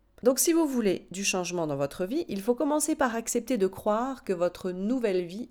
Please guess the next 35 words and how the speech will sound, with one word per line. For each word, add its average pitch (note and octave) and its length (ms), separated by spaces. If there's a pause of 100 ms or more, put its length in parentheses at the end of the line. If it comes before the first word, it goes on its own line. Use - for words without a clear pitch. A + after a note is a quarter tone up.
existe F#3+ 640
déjà, D#3+ 520 (200)
elle F3+ 160
est F3 80
là, D#3+ 280 (360)
et F#3+ 100
qu'elle G3+ 220
vaut A#3 140
largement G#3+ 520
plus - 260
le E3 100
coup D4 300 (120)
que - 100
l'ancienne. C3+ 640 (800)
Pour G3+ 140
ça, D#4 320
il G#3 100
vous G#3 100
faudra G3+ 360
déjouer C#4 500
les B3+ 120
plans B3 280
de A#3 80
votre F#3+ 320
grand D3+ 420
Manitou, F#3+ 500
voir G3+ 440
ses - 160
pièges E3+ 640
qu'il D#3+ 200
vous D#3+ 140
tend D#3 300
et D#3 120
sauter B3 460
par-dessus, E3+ 640